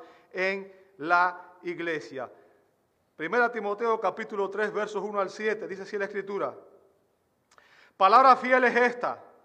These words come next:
si alguien aspira al cargo de obispo, buena obra desea hacer. Un obispo debe ser, pues,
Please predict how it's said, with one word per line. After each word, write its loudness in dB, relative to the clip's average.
si -2
alguien 4
aspira 4
al 2
cargo 6
de 2
obispo, -2
buena 6
obra 6
desea 2
hacer. -2
Un -2
obispo 4
debe 2
ser, -2
pues, -2